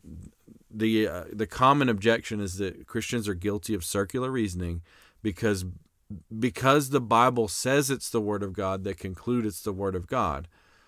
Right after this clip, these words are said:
but they only think it's, that conclusion is true because they already think it's the Word of God, right?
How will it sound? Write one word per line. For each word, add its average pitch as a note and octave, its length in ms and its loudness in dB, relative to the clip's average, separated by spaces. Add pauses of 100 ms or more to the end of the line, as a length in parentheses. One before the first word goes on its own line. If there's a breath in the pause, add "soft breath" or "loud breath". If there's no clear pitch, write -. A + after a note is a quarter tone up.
(200 soft breath)
but A2 500 2
they A2 140 0
only A2 320 -2
think A#2+ 340 -6
it's, - 380 -4 (200)
that G#2+ 320 -4
conclusion G#2 600 -4
is F2+ 100 -6
true C#3 320 -2
because G#2 420 -4
they G2+ 140 -4
already F#2+ 300 -4
think G#2+ 280 -6
it's - 200 -10
the - 80 -10
Word E2+ 240 -4
of D#2+ 100 -10
God, C#2 320 -6
right? F2 240 -2